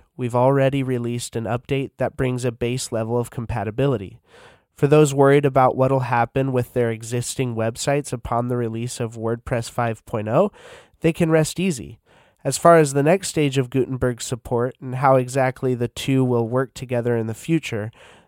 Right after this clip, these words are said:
there are still a lot of unanswered questions. At the end of the day, it's out of our hands, and the solution we choose will depend on the decisions the Gutenberg dev team make." Close quote. I was able to get on calls with Beaver Builder and Elementor,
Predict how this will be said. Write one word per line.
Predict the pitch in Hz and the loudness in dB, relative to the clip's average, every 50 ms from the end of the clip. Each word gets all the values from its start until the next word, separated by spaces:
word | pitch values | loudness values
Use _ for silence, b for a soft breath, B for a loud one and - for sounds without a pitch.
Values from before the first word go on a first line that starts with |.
| b b - | b b 0
there | 170 185 | 4 4
are | 185 | 4
still | 175 - - - 196 185 165 | 4 2 2 4 6 8 8
a | 151 143 | 8 8
lot | 139 139 | 6 6
of | 139 123 | 4 2
unanswered | 131 127 123 123 123 120 - - 120 104 104 - | 2 0 0 0 0 -2 -2 -4 -6 -8 -4 0
questions. | - 165 165 156 - - - 76 80 95 120 - - - _ _ | 4 4 4 4 2 -2 -10 -12 -12 -14 -16 -20 -20 -20 _ _
At | - 123 120 - | -12 -10 -8 -4
the | 127 131 | -2 0
end | 131 127 | 0 0
of | 127 117 | -2 -2
the | 117 123 | -4 -4
day, | 117 123 156 160 165 165 160 - B B B B B B B B | -2 2 2 4 4 4 2 0 B B B B B B B B
it's | - 139 - - | -6 -2 2 6
out | 165 165 165 165 | 6 8 8 8
of | 147 151 | 6 6
our | 143 143 | 4 4
hands, | 135 135 135 127 123 123 123 120 - - - - - - | 4 2 2 2 2 0 -2 -4 -6 -10 -14 -14 -10 -6
and | 127 127 | -2 -2
the | 127 | 0
solution | 123 - - 135 139 156 160 - - 170 160 | 0 0 0 2 2 4 2 2 2 0 0
we | 156 147 131 | 0 0 -2
choose | - - 156 156 160 170 160 - - | -2 2 4 4 4 4 2 0 -2
will | 135 127 | -2 -2
depend | 131 120 - - 135 143 139 143 | -2 -4 -4 -2 -2 -2 0 0
on | 143 127 123 | 0 0 0
the | 123 113 | -2 -2
decisions | 120 120 120 - - 135 131 123 139 139 135 139 127 - - | -4 -6 -6 -2 -2 -2 0 0 -2 -2 -2 -2 -4 -6 -6
the | 127 117 | -8 -6
Gutenberg | 117 123 123 110 110 127 123 123 120 117 117 117 | -2 -2 -2 -2 -2 -2 -2 -2 -4 -4 -4 -4
dev | 123 117 113 113 - | -2 -2 -2 -4 -8
team | - - - 117 113 110 110 107 | -12 -10 -8 -8 -6 -6 -8 -8
make." | 104 101 85 73 _ _ _ _ _ _ _ _ _ _ _ - | -8 -10 -10 -12 _ _ _ _ _ _ _ _ _ _ _ -8
Close | - - 147 143 - | 0 2 2 2 2
quote. | - - - 107 92 - _ B B B B B B B | -2 -6 -6 -6 -6 -8 _ B B B B B B B
I | B 147 | B 4
was | 156 160 143 165 | 4 4 4 4
able | 165 170 190 196 170 | 2 4 4 2 2
to | - 170 | 0 0
get | 151 156 160 | 2 4 4
on | 160 147 139 131 | 6 4 4 2
calls | - - - 127 127 139 147 143 - | 0 0 2 4 4 4 4 2 -2
with | 143 127 - - | -4 -4 -4 -4
Beaver | - 127 127 127 147 143 | -6 -4 -4 -2 -2 -2
Builder | 139 147 147 151 147 160 160 143 | 0 2 2 2 4 4 4 4
and | 131 123 120 | 4 2 0
Elementor, | 120 127 123 113 117 117 123 - - 170 170 175 170 | 0 0 0 0 -2 -4 -4 -4 -2 0 0 0 -2